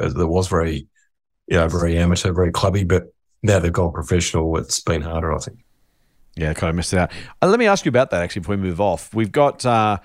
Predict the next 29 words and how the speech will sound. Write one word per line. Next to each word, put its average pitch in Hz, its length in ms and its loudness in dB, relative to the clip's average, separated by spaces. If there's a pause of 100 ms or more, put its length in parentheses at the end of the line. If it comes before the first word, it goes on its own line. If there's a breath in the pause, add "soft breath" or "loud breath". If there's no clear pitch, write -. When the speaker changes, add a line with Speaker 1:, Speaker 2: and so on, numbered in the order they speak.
(220 soft breath)
Speaker 2:
private 143 240 2
equity 104 420 -2
mobs, 90 500 -4
uh, 98 200 0
buying 101 420 0
a 95 40 -2
stake 104 340 -2
in 90 100 -4
the 92 120 -2
All 95 160 0
Blacks. 95 600 -2
Uh, 90 400 2 (220 soft breath)
there's 101 100 -2
been 104 120 0
talk 120 220 0
about 107 200 2
it 98 40 0
happening 110 280 -4
for 117 100 -6
rugby 104 260 0
union 107 340 -2
as 101 160 -6
well. 120 420 4 (680 loud breath)
Uh, 110 340 2
what, 113 480 -6
what's 285 160 -2
your 254 140 4
thought? 127 240 2
I, 120 280 -6